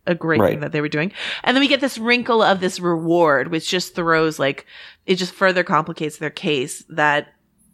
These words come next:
Speaker 1: this organization, the Ozark Outreach Center, has put out a huge reward, a five-figure reward, I think, or maybe six figures. I think five figures, um, for information on, on Julie. And this is just, uh,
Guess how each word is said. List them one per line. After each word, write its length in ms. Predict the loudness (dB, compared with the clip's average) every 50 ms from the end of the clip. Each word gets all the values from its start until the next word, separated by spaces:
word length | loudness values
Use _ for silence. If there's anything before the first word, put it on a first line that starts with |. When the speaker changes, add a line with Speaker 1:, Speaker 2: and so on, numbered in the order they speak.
| _ _ _ _ _
Speaker 1:
this 320 | -8 -4 -2 -2 0 0 -2
organization, 480 | -2 -2 -2 0 0 0 -2 -2 -4
the 140 | -6 -4 -4
Ozark 340 | -2 -2 0 0 0 0 0
Outreach 420 | 0 0 0 0 -2 -6 -8 -6
Center, 480 | -6 -6 -6 -6 -4 -4 -2 -2 -2 -4 -6 -12 -18 -18 -12 -4
has 460 | -2 0 2 2 2 0 -2 -4 -10 -12 -6
put 180 | -2 0 2
out 100 | 2 2
a 60 | 0 -2
huge 480 | -6 -6 -4 0 0 2 2 2 2
reward, 600 | 0 0 0 0 0 0 2 2 2 2 0 0
a 60 | -2
five-figure 580 | -4 -2 -2 0 0 0 -2 -4 -4 -2 -2 -2
reward, 560 | -2 -4 -6 -4 -2 -2 0 2 2 0 0
I 60 | -2
think, 320 | -4 -4 -6 -6 -6 -6 -8
or 60 | -6
maybe 240 | -4 -4 -4 -4 -4
six 240 | -6 -10 -12 -12 -14
figures. 420 | -16 -12 -12 -10 -10 -10 -12 -16 _ -20 -20 -20 -20 -8 -4
I 60 | -4
think 120 | -2 -2
five 180 | 0 -2 -2 -4
figures, 320 | -6 -8 -8 -8 -8 -6 -4
um, 500 | -2 0 0 0 0 -2 -4 -8 -10 -12 -14 -18 -20 -20 -20 -20 -20 _ _
for 280 | -4 0 2 2 2
information 520 | 2 0 0 0 0 0 0 0 -2 -2 -2
on, 180 | -2 -2 -2 0
on 200 | 0 0 0 -2
Julie. 600 | -2 -4 -4 -4 -6 -6 -8 -6 -6 -8 -6 -2
And 180 | -2 0 2 2
this 200 | 2 0 0 -2
is 100 | -6 -4
just, 460 | -2 -2 -4 -4 -6 -10 -10 -4 0
uh, 560 | 2 4 4 4 2 2 0 0 -2 -4 -6